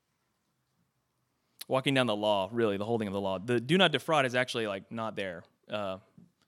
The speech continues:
in, in the Ten Commandments. So that's, like, an addition to the commandments. So it's, like, loving your neighbor as yourself kind of thing. Do not defraud. Don't lie, I guess. Um, and he says to him, the, ri-, the,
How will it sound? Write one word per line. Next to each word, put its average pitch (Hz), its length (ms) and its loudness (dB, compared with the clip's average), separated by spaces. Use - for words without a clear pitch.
in, 127 200 -6
in 147 160 -4
the 123 60 -8
Ten 135 160 -4
Commandments. 127 380 -4
So 127 60 -2
that's, 139 140 0
like, 131 100 0
an 120 80 0
addition 123 380 -4
to 139 80 -8
the 131 80 -4
commandments. 131 320 -6
So 110 160 -6
it's, 90 120 -10
like, 104 160 -10
loving 117 260 2
your 113 80 2
neighbor 113 260 4
as 110 120 4
yourself 110 340 0
kind 113 120 2
of 110 60 2
thing. 107 100 -4
Do 117 100 -2
not 107 140 0
defraud. 110 440 -4
Don't 117 180 -4
lie, 107 380 0
I 117 80 -6
guess. 117 320 -4
Um, 123 680 4
and 143 260 6
he 156 120 6
says 226 400 4
to 143 100 2
him, 127 220 2
the, 131 200 4
ri-, 147 240 -2
the, 135 260 0